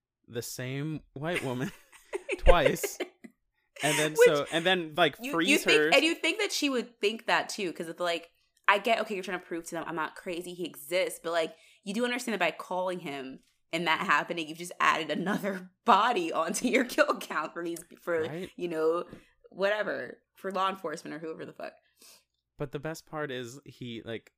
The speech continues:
Speaker 1: cuts her restraints, so it's like, "You're free. You obviously get, like, did this." And then he flies out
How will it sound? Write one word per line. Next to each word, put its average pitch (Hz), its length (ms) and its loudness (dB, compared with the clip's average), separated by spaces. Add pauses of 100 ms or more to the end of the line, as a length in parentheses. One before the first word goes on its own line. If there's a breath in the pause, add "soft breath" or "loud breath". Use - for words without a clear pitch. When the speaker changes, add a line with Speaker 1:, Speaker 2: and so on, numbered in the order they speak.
(340)
Speaker 1:
cuts - 340 -10
her 131 140 -8
restraints, 117 580 -8
so 107 120 -10
it's 92 160 -12
like, 95 160 -8
"You're 104 160 -8
free. 143 420 -8
You 107 200 -8
obviously 107 520 -8
get, 143 340 -6
like, 139 260 -6
did 160 160 -8
this." 123 200 -4 (340 soft breath)
And 131 160 -6
then 135 140 -4
he 156 240 -8 (220)
flies 190 760 0 (200)
out 170 280 0